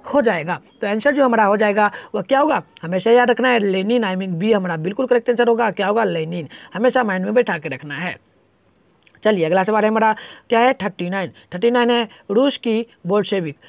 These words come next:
रूस की बोल्शेविक क्रांति का नेतृत्व किसने किया था? रूस की बोल्शेविक क्रांति का नेतृत्व जो है वह किसने निभाया था? तो आपको याद रखना है लेनिन ने निभाए थे। I mean C हमारा जो है वह बिल्कुल करेक्ट आंसर हो जाएगा। चलिए अगला सवाल को हम लोग देखते हैं।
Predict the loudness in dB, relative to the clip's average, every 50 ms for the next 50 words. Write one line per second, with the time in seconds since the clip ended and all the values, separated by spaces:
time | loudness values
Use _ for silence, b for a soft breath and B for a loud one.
0 | b b -2 0 2 2 0 0 -2 0 0 2 4 2 2 4 2 2 0 0
1 | 0 0 0 2 2 2 0 -2 -2 -2 -2 -2 -4 B B B -6 -4 -2 -2
2 | -2 0 0 0 -2 -2 -4 -4 -6 -6 -6 -4 -6 -8 -6 -4 -4 -4 -2 -2
3 | -2 -2 -4 -4 -2 0 0 0 0 -2 -2 0 0 -2 0 0 -2 -2 -2 -2
4 | -2 -2 -2 -2 -4 -4 -4 -2 -4 -4 -4 -6 -4 -6 -6 -6 -6 -4 -2 -2
5 | -2 0 -2 -4 -6 B B B B -8 -8 -4 -4 -6 -4 0 2 2 2 2
6 | 2 2 2 2 2 2 2 2 2 2 2 B B B B -8 -6 0 0 2
7 | 4 4 4 2 2 0 0 0 0 0 0 0 0 -2 -2 -2 0 0 0 0
8 | 0 0 2 2 2 4 4 4 4 4 2 0 0 0 -2 -4 -6 -6 -8 -8
9 | -4 -2 -2 -2 -2 -2 -4 -4 -2 0 0 0 0 0 0 -2 -4 -4 -6 -8
10 | -10 -10 -8 -8 -8 -6 -6 -8 -6 -4 -4 -4 -4 b b b b -8 -8 -4
11 | -4 -4 -4 -4 -6 -8 -10 B B B B B B -2 -2 0 0 0 0 -2
12 | -2 0 0 0 0 0 0 0 0 0 2 2 0 0 2 0 0 0 0 -2
13 | -4